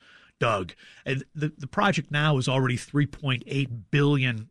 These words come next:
dollars in taxpayer money. We're still paying that. Um,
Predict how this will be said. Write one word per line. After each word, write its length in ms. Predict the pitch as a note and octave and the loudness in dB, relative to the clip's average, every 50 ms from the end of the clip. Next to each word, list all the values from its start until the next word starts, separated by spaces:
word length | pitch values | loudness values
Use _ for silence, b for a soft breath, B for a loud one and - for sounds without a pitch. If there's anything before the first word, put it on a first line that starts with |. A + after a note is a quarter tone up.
| - D3+ | -8 -4
dollars 560 | A#2+ A#2 A#2+ B2 A#2 G#2+ G2+ G2 G#2 - - | -2 0 0 0 0 -2 -6 -8 -8 -8 -8
in 140 | D#3 A#2 G#2 | -8 -10 -10
taxpayer 600 | - - B2+ A2 A2 - - - A#2+ A2 G#2 G#2 | -8 -4 -2 -2 -2 -4 -4 -2 -2 -2 -2 -4
money. 400 | A2 A#2+ B2+ C3 B2+ A#2+ A#2 A2 B B B B B B B B _ - | -4 -2 -2 0 0 0 -2 -2 B B B B B B B B _ -2
We're 120 | B2 B2+ | 0 2
still 280 | - - - D#3+ D3 C#3+ | 2 2 2 2 2 2
paying 400 | - - A#2+ A#2+ A2+ A2+ G#2 G#2+ | 2 0 -2 0 0 -2 -4 -6
that. 300 | A2+ G#2+ G2+ G2+ A#2 - - _ _ _ _ _ | -6 -4 -4 -4 -6 -6 -8 _ _ _ _ _
Um, 420 | - A#2+ G#2+ G#2 G#2+ G2+ G#2 A2+ | -6 -4 -4 -4 -4 -6 -8 -10